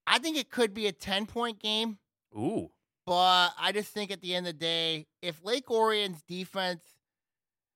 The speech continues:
Speaker 1: can make it at least a, I mean, like, a low-scoring game, I would say they have a
Speaker 2: They
Speaker 1: good
Speaker 2: have
Speaker 1: chance.
Speaker 2: a chance?
Speaker 1: But at the end of the day, if, but if West Bloomfield's discipline comes back and bites them,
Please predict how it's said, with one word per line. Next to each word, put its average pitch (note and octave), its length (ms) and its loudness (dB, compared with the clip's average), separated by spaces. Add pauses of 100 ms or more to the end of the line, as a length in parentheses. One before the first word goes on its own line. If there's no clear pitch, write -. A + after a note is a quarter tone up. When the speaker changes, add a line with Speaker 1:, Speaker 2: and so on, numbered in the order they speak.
(220)
Speaker 1:
can E3 160 -8
make F3 240 -2
it F#3+ 180 -4
at - 80 -16
least F3 400 -6
a, D#3 380 -2 (460)
I E3 80 -2
mean, D#3+ 180 -4
like, D#3 180 -2
a D3 60 -8
low-scoring E3 680 -2
game, E3+ 380 -6 (120)
I D3+ 80 -4
would D#3+ 160 -2
say E3 160 -10
they D#3 180 -6
have C#3+ 380 -2 (240)
a - 60 -20
Speaker 2:
They - 60 -8
Speaker 1:
good - 100 -2
Speaker 2:
have G2+ 120 0
Speaker 1:
chance. C3 220 -4
Speaker 2:
a B2 40 -6
chance? C#3+ 500 -4 (100)
Speaker 1:
But F3 280 4 (1000)
at D#3+ 120 -8
the E3+ 140 -4
end F3 140 -2
of D#3+ 60 -8
the D3 40 -16
day, G3 320 -2
if, D#3+ 140 -4 (240)
but E3 140 0
if D#3 140 -6
West F#3+ 280 -6
Bloomfield's A#3 400 -6
discipline G3+ 420 -8
comes G3 240 -8
back G3 260 -6
and C3+ 160 -8
bites D3 300 -10
them, A#3 160 -10